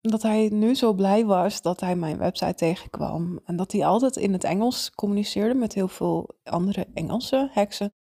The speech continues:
Maar nu zo blij was dat er ook eindelijk een keer een Nederlandse website was. En dat was die van mij. Nou, vanaf zijn eerste mailtje hebben we, ja, elke week wel berichtjes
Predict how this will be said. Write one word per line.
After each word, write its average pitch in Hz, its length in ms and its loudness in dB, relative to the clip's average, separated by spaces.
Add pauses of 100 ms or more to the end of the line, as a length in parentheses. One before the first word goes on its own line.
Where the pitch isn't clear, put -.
(120)
Maar 202 160 0
nu 202 180 4
zo - 200 -4
blij 190 260 0
was 196 220 -6
dat - 120 -16
er - 100 -6
ook 185 180 -4
eindelijk 339 360 2
een 254 80 2
keer 208 300 0
een 185 100 -2
Nederlandse 196 520 0
website - 460 -4
was. - 280 -8 (380)
En 175 100 -4
dat 170 160 -2
was - 140 -6
die - 140 -6
van 165 180 -10
mij. 160 200 -6
Nou, 156 220 -6
vanaf 196 280 0
zijn 214 220 0
eerste 233 500 0
mailtje 208 720 -2 (200)
hebben 190 400 -2
we, 185 360 -2 (400)
ja, 254 200 -4
elke 240 320 0
week 226 280 0
wel 196 400 2
berichtjes 214 640 0